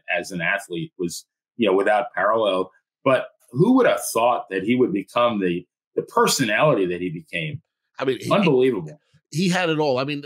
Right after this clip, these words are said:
Speaker 2: that was one of the wrestlers that probably should have also gone over into acting that didn't. I mean, he, uh, he, the charisma, the, he could play both sides. He could be that angry heel, but then he was like the, the com-,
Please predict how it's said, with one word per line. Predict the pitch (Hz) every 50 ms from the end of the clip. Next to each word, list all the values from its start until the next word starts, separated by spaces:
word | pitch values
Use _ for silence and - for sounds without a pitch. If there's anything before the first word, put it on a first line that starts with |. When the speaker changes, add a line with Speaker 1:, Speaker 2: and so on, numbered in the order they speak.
| - _
Speaker 2:
that | 180 185 220
was | 240 226 196
one | 220 214
of | 208 185
the | 170
wrestlers | 151 156 151 131 - 156 139 -
that | 147 135 -
probably | 170 160 156 156 151 139 143 135
should | 120 - 160 135
have | 139 127 113
also | 135 143 139 - - 139 120
gone | 107 131 131 127 127
over | 127 123 113 120 117
into | 117 117 110
acting | 107 117 120 107 - 117 110 110
that | 110 101 -
didn't. | 123 131 123 110 101 -
I | 113 120
mean, | 120 120 117 113 104 101 _ _ _ _ _ _ _ _ _ _ -
he, | 123 123 151 151 156
uh, | 147 139 135
he, | 135 127 123 156 156 139 _ _ _ - - - - - _ _ - - -
the | 139
charisma, | 131 - 156 165 170 170 - 143 131 117 117 113
the, | 131 131 127 120 _ _ -
he | 147 156
could | 147 170 -
play | - 190 185 165
both | 147 117 160 160 170 139
sides. | - 165 160 170 147 135 113 -
He | 151 139
could | 131 127
be | 123 160 151
that | 139 127 113 - -
angry | 156 165 175 180 151 160 170 143
heel, | 117 156 202 190 156 113 101 - _ _ - - _ _
but | - 135 -
then | 165 156 165
he | 175
was | 165 160 151 135 139
like | 147 143 135 -
the, | - 147 147 147 143
the | 135 151
com-, | - - 160 160 156